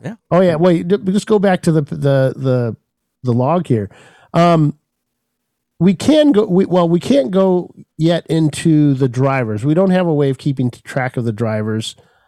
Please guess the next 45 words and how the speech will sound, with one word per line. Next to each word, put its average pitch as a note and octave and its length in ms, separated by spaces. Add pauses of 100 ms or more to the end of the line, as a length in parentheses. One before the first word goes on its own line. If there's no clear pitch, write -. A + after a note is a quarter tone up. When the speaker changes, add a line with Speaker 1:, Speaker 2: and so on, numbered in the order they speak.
(120)
Speaker 2:
Um, A2 300
I C3 100
know C#3 180
there C#3+ 140
was B2+ 120
big C3 260 (100)
talk B2 340
on A#2+ 120
the A#2 100
internet A2 360
about, G2+ 360 (320)
you A2+ 200
know, F#2 120
when G#2+ 140
I A2 60
say C3+ 140
the A2 120
internet, G2 320
that's - 140
Facebook, - 520 (420)
about, A#2+ 320
uh, A2 240
<laughs> F2 60
tracking C3+ 420
like, A#2 320
uh, A2+ 320 (120)
A C#3 60
E A#2+ 200
R, A2 560 (140)
Speaker 1:
Right. - 140
Speaker 2:
uh, G#2+ 200
does A2 580
with G#2+ 280
their G#2 340 (640)
Q B2 240
R A2 160
codes G#2 460
or F#2 160 (180)
whatever, F#2+ 320
R G#2+ 160
F G#2+ 140
I G2 100
Ds. F#2+ 360 (640)
And, C3 320
um, C3 440